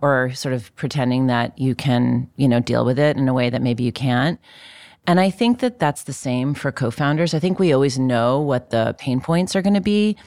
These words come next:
but, you know, there is a certain kind of, I don't mean to get woo-woo here, but there's a certain kind of fate attached to all of this. It's like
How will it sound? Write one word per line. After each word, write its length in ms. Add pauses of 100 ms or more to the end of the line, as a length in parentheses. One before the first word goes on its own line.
(600)
but, 400 (800)
you 160
know, 400
there 160
is 240
a 60
certain 640
kind 360
of, 140
I 40
don't 200
mean 100
to 60
get 160
woo-woo 300
here, 280
but 140
there's 160
a 60
certain 340
kind 180
of 80
fate 420
attached 460
to 100
all 200
of 80
this. 280
It's 220
like 320